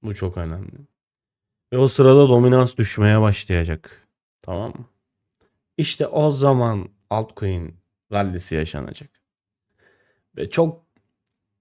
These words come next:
kısa sürecek. Öyle sandığınız kadar uzun sürmeyecek o altcoin rallisi. Kısa sürecek. Şimdi benim Bitcoin dominansında doyum noktasına ulaşmasını beklediğim bölge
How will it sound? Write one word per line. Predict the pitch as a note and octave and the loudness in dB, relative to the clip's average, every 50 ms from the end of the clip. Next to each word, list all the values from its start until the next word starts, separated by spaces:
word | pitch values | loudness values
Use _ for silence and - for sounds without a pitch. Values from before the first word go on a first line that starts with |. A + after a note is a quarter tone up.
| _ _ _ _ | _ _ _ _
kısa | - - - - D3+ C3+ | -18 -12 -4 -2 -2 -2
sürecek. | - - A2+ A2 G#2 F2+ F2+ F#2 - | -2 -2 -4 -4 -4 -6 -8 -10 -8
Öyle | - A#2 A2+ A2 A#2 A#2+ - - | -6 -4 -2 0 -2 -2 -4 -6
sandığınız | - - A#2+ A#2+ A#2+ A#2+ B2 A#2+ B2 A#2 - | -2 0 2 2 4 4 4 4 2 0 -2
kadar | - A#2+ A2+ A#2 A2+ | -4 -2 -2 0 0
uzun | A2+ A2+ A2 A#2 B2 A#2 | 0 -2 -2 -2 -4 -4
sürmeyecek | - - - C3 A#2+ A2 G2+ F#2+ D#2+ D#2+ D2 - - - - - _ - | -4 -2 0 2 2 2 2 0 -2 -4 -8 -12 -14 -20 -20 -18 _ -6
o | F#2+ C#2+ | -4 -2
altcoin | D#2 F2+ F2 - - - F2 E2 D#2 D#2 | -2 -2 -4 -6 -8 -10 -8 -6 -6 -6
rallisi. | D#2 D#2 D2+ D#2 - - - - A3+ | -6 -8 -8 -10 -12 -14 -18 -20 -16
Kısa | - - D3 - C#3+ A2 | -12 -10 -6 -4 -4 -4
sürecek. | - - - - - - _ _ _ _ _ _ _ _ _ _ _ _ _ _ _ _ _ _ _ _ _ _ _ _ _ _ | -6 -8 -12 -14 -16 -18 _ _ _ _ _ _ _ _ _ _ _ _ _ _ _ _ _ _ _ _ _ _ _ _ _ _
Şimdi | - - F2+ G2+ A#2 | -12 -10 -4 2 4
benim | C3 C#3+ D#3+ E3 E3 E3 - - _ _ _ _ _ _ _ _ _ _ _ _ - - B3 - - D4+ - | 6 8 8 8 6 4 2 -4 _ _ _ _ _ _ _ _ _ _ _ _ -18 -18 -16 -16 -18 -14 -8
Bitcoin | D3+ B2+ B2 - - D#3 E3 D#3+ D3+ C#3 | -6 -6 -6 0 6 8 8 8 8 8
dominansında | C3 C3 B2+ B2 B2 A#2+ A#2 A2+ - A#2+ A#2 A2+ A#2 A#2 A#2+ - - _ _ - A#2+ | 6 4 4 4 4 4 2 2 0 0 0 0 2 0 0 -2 -6 _ _ -4 2
doyum | B2 B2 C3 C#3 D3 C#3 | 4 6 8 8 8 6
noktasına | C3+ B2+ A#2+ - - B2 G#2 - - A#2+ A#2 | 6 4 4 2 -2 -6 -6 -4 -2 0 0
ulaşmasını | A#2 A#2 A#2+ A#2+ - - A#2+ A2+ - - A#2+ A2+ A#2 | 2 2 0 0 -2 -4 -6 -6 -4 -4 -4 -2 0
beklediğim | C3 A#2+ - - B2 A#2 A2+ A#2+ A#2 A2+ A2 A2 | -2 -2 -2 -2 -4 -2 0 0 -2 0 0 0
bölge | B2+ B2+ A#2+ A2 A2 B2 D3+ F#3 A#3+ C#4 | 0 0 0 0 -2 -2 -2 -4 -4 -8